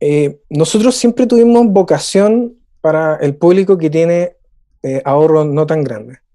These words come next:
que es, es precisamente el que está desatendido por los bancos o desatendido por las instituciones financieras. Entonces, el mínimo, no hay mínimo. Tú puedes depositar lo que tú quieras, y es verdad, o sea, pueden ser mil pesos, pueden ser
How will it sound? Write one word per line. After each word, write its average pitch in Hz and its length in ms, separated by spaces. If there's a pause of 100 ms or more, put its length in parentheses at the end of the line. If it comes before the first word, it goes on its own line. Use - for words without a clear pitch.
(460)
que 143 160
es, 147 120
es 165 120
precisamente 196 960
el 165 120
que 151 100
está 165 440
desatendido 156 720
por 170 100
los 160 180
bancos 127 400
o 135 220
desatendido 139 580
por 156 120
las 151 160
instituciones 147 500
financieras. 147 480 (640)
Entonces, 196 240
el 190 40
mínimo, 226 460
no 160 160
hay 180 100
mínimo. 131 260 (920)
Tú 165 140
puedes 170 180
depositar 175 420
lo 151 120
que 143 100
tú 156 100
quieras, 147 460
y 139 140
es 135 80
verdad, 151 240
o 123 40
sea, 131 200
pueden 131 240
ser 131 160
mil 151 200
pesos, 147 360
pueden 131 160
ser 135 180